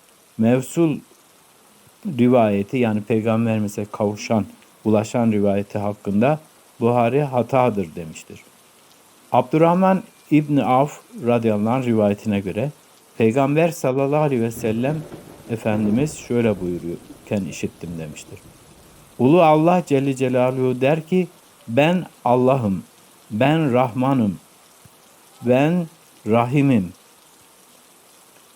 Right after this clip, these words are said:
Ben Rahim'i yarattım ve ona adımla aynı kökten türeyen bir isim verdim. Onu gözeteni ben de gözetirim. Onu çiğneyeni ben de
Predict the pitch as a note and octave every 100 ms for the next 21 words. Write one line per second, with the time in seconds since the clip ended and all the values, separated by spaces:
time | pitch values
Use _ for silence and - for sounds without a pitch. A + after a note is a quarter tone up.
0 | G2+ B2+ E3 D3 C3+ C#3+ D3 D#3 D#3+ A#2
1 | G#2 F#2+ - G2+ D#2+ - - _ G#2+ A#2+
2 | A#2 B2+ A#2 C3+ E3+ - _ _ _ _
3 | A2+ A2 A#2+ A#2+ A#2+ A2+ C#3 E3 - _
4 | _ _ _ _ C3 C#3+ D3 B2+ A#2+ A2
5 | G#2+ B2+ C#3 C#3+ - _ - B2 A#2 B2
6 | B2+ A#2+ - A#2 - C3 A#2+ F#2 E2 F2+
7 | D#2+ - _ _ _ _ _ - C3+ F3
8 | F#3+ C#3 B2+ B2 C3 C3+ C3 D3+ F#3+ -
9 | _ _ - A2 D3+ D3 B2 G#2+ G#2 G#2
10 | G2 - F2+ D2+ - _ _ _ - A#2+
11 | C#3+ D3+ - B2 A#2+ A#2 A2+ C3 F3 -
12 | _ _ G#2 G#2+ G#2+ C#3 C#3+ B2+ B2+ D3+